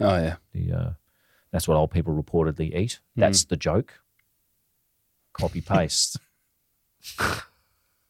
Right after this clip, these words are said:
Speaker 2: I'm on the telly.
Speaker 1: Not actually on the telly.
Speaker 2: <laughs>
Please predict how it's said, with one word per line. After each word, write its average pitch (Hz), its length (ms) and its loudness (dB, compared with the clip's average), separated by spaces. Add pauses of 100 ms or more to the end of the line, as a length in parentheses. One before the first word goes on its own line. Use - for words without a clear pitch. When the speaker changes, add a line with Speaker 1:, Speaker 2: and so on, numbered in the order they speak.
(680)
Speaker 2:
I'm 95 140 2
on 92 120 4
the 87 60 0
telly. 82 420 4 (500)
Speaker 1:
Not 147 160 10
actually 135 360 6
on 151 160 8
the 131 100 6
telly. 135 600 8
Speaker 2:
<laughs> 185 140 6